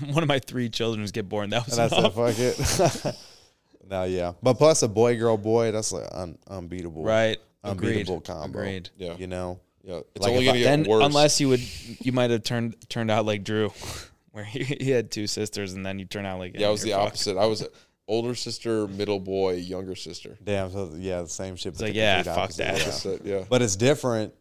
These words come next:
Speaker 2: two girls and a boy versus two boys and a girl.
Speaker 3: Yeah.
Speaker 2: 'Cause the, 'cause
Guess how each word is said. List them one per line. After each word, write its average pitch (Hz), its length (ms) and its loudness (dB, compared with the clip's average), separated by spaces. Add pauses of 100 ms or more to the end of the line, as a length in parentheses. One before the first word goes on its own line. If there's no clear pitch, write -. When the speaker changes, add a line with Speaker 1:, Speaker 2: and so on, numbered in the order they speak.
(160)
Speaker 2:
two 120 180 -4
girls 101 240 -2
and 98 100 -6
a 92 40 -6
boy 95 340 -4
versus 82 380 -6
two 101 160 -10
boys 87 320 -8
and 85 100 -10
a 82 60 -14
girl. 78 400 -8 (160)
Speaker 3:
Yeah. 87 180 -6 (220)
Speaker 2:
'Cause 101 240 0
the, 98 180 -4 (300)
'cause 87 280 -4